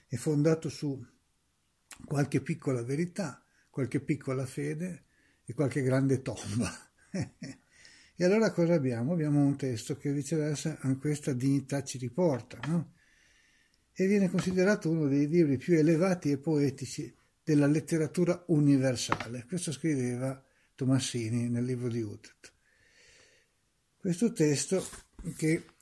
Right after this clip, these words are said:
è intitolato Zhuangzi o Chuangzi, a seconda se lo leggiamo in White Guys o in Pinyin, nelle due maniere, insomma, di traslittare il cinese, è stato scritto nel quarto secolo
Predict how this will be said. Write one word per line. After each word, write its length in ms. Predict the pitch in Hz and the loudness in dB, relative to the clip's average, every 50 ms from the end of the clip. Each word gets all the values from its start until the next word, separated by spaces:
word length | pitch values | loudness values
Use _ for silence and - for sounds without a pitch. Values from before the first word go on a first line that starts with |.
| _ _ _ - | _ _ _ -4
è 60 | 143 | -4
intitolato 560 | 127 117 151 135 127 135 147 143 147 143 127 | -2 -2 -2 -6 -4 -4 -4 -4 -4 -6 -4
Zhuangzi 540 | 117 143 156 143 139 131 143 185 175 123 104 - - - | -4 -4 -2 -2 -2 -2 2 2 2 2 0 -4 -10 -12
o 40 | 113 - | -12 -10
Chuangzi, 640 | - - 143 127 127 120 120 - - - 156 147 | -6 -2 0 0 0 -2 -2 -6 -6 -4 -2 -2
a 60 | 139 120 | -2 -4
seconda 420 | - - 120 - 135 135 131 123 | -4 -6 -4 0 2 2 2 0
se 140 | 113 - 123 | -2 -4 -4
lo 80 | 123 | -4
leggiamo 380 | 117 113 117 110 117 135 135 131 | -2 -2 -2 -2 0 0 0 0
in 60 | 123 | 0
White 280 | 117 117 123 127 120 120 | -2 -2 -4 -6 -6 -6
Guys 320 | 113 131 131 131 123 - - | -6 -4 -4 -4 -6 -8 -8
o 20 | |
in 120 | 113 113 117 | -8 -10 -8
Pinyin, 580 | - 160 160 156 151 143 139 151 175 170 175 - | -6 -6 -4 -2 -2 -2 -2 -2 -2 -4 -4 -6
nelle 420 | 127 123 113 113 113 113 113 113 107 | -8 -6 -4 -4 -4 -4 -6 -6 -4
due 220 | 113 127 127 117 | -2 0 0 0
maniere, 380 | 113 117 120 127 139 135 127 123 | 2 2 4 4 6 6 4 4
insomma, 260 | 117 - 135 120 117 | 2 0 -2 -2 -2
di 140 | 113 113 110 | -2 -4 -4
traslittare 880 | - 123 113 117 120 117 - - 120 120 120 123 120 113 - _ _ _ | -6 -8 -6 -6 -6 -6 -6 -8 -8 -8 -8 -8 -10 -12 -12 _ _ _
il 140 | - 127 113 | -12 -12 -10
cinese, 580 | - - 143 131 123 113 113 113 123 156 160 - _ _ - - - - - - - - - - _ | -10 -8 -8 -6 -6 -6 -8 -8 -10 -10 -12 -14 _ _ -20 -20 -20 -20 -20 -20 -20 -20 -20 -20 _
è 60 | _ 135 | _ -6
stato 220 | - 190 196 185 | -4 0 0 0
scritto 260 | 175 - 190 - 160 | 0 0 -2 0 2
nel 160 | 143 147 147 | 2 2 2
quarto 380 | 147 - 185 175 170 - - 156 | 2 4 4 4 4 4 -2 -2
secolo 640 | - - - 156 143 - - 151 143 139 139 - - | -2 0 0 -2 -2 -2 -4 -4 -4 -4 -6 -8 -12